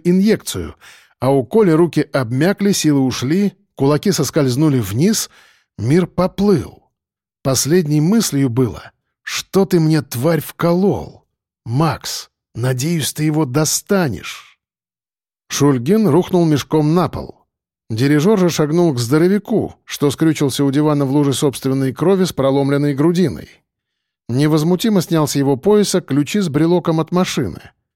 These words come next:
Потом вернулся, одним движением поднял Колю, закинул себе на плечо, словно мешок.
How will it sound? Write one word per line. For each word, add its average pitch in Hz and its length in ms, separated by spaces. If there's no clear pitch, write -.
Потом 175 340
вернулся, 147 640
одним 147 380
движением 135 500
поднял 127 400
Колю, 175 380
закинул 165 480
себе 160 220
на 160 100
плечо, 143 380
словно 160 340
мешок. 165 640